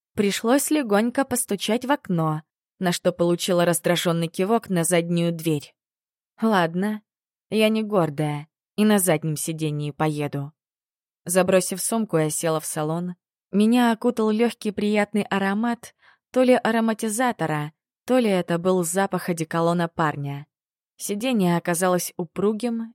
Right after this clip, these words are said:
и удобным. Я аккуратно прикрыла дверь и застыла в напряжении.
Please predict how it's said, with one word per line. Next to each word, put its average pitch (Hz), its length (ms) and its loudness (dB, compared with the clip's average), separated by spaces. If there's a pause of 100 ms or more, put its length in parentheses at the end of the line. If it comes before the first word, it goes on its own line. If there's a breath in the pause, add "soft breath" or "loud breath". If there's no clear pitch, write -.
и 247 80 0
удобным. 151 760 0 (520)
Я 190 280 4
аккуратно 208 500 0
прикрыла 180 500 2
дверь 202 360 0
и 190 80 0
застыла 185 500 0
в 185 60 -4
напряжении. 175 880 -2